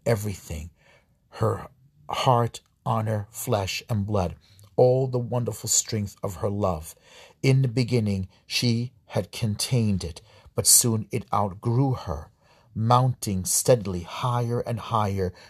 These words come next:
to the world of the divine beyond her reach. Here he had lived far removed from her. Certainly Mary did not comprehend the ultimate.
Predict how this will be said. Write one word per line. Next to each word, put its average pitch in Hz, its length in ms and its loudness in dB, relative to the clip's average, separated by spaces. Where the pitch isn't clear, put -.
to - 120 -8
the 110 100 0
world 110 680 2
of 110 120 -2
the 110 80 0
divine 95 720 -2
beyond 98 520 -4
her 104 200 -4
reach. 90 540 -6
Here 135 520 0
he 127 220 -4
had 110 260 -2
lived 113 480 0
far 123 520 4
removed 120 560 0
from 117 360 -2
her. 76 280 -8
Certainly 131 640 2
Mary 117 420 -2
did 110 200 -6
not 120 300 -2
comprehend 117 880 -2
the 117 180 -2
ultimate. 95 600 0